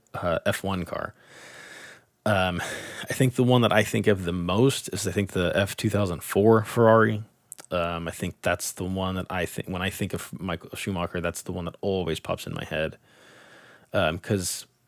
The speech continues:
uh, for those of you guys that don't know, uh, like, nascar, they tend to keep a generational car for a few seasons, at least, before they switch 'em. Sometimes for a long time. Formula One, they tend to change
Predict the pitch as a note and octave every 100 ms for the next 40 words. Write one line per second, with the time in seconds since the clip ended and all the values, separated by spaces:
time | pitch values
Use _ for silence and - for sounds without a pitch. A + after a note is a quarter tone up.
0 | - C2+ - A#2+ A2+ G#2+ G#2+ G2+ F#2+ F#2
1 | F#2+ D2+ E2 D#2+ - _ - - F#2+ E2+
2 | C#3+ C3+ A#2 A2 G#2 - C3 B2 - A#2
3 | A2 F#2 G2 G#2 - F#2 - G2 - E2+
4 | - G2 - G2 F#2+ G#2 G2+ - - _
5 | - D2 F#2 G2+ - - F#2 F#2+ F2+ -
6 | F2+ - G2 G#2 _ _ _ _ _ _
7 | - - B2+ A#2 G#2+ G#2+ G#2 G2 F2+ D#2+
8 | A2 - - - - - - - D3 C3+
9 | A#2+ B2 B2+ A2+ A2 - A2+ G#2+ G#2 G#2
10 | F#2+